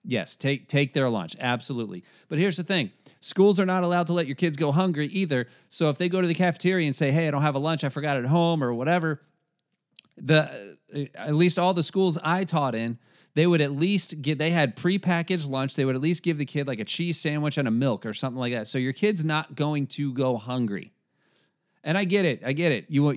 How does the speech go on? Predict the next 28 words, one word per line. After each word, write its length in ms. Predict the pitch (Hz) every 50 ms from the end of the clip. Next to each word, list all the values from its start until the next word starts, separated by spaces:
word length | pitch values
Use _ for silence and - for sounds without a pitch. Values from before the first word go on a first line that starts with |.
| - - - _ _ _ _ _ _ _ _ -
y-, 160 | 143 135 - _ _ _ _ _ _ _ _
I 80 | 131 131
get 240 | 123 139 156 131 101
it. 100 | 87 - _ _ _ _ _ _ _ _ _ _
It, 160 | - 135 131 -
once 280 | 139 147 175 185 170
or 80 | 190 170
twice, 380 | - 180 185 180 175 160 -
fine. 420 | - - - 170 165 147 123 104 - - - _ _
But 100 | - 151
the 80 | 156 147
thing 160 | 175 180 175
is, 160 | 160 147 139 -
if 160 | 160 139 160
it's 120 | 156 131
over 280 | 175 170 185 180 196 190
and 80 | 170
over 280 | 165 170 156 156 165 147
again, 220 | 135 131 131 120
or 80 | 110 113
if 120 | 120 -
it, 220 | 170 151 165 156 - -
it 140 | 160 135
starts 260 | - - - 160 156 -
to 80 | -
become 300 | 156 143 - 151 147 139
an 100 | 139 127
expectation, 880 | - 139 131 - - - 139 123 - - 139 131 135 - - 113 92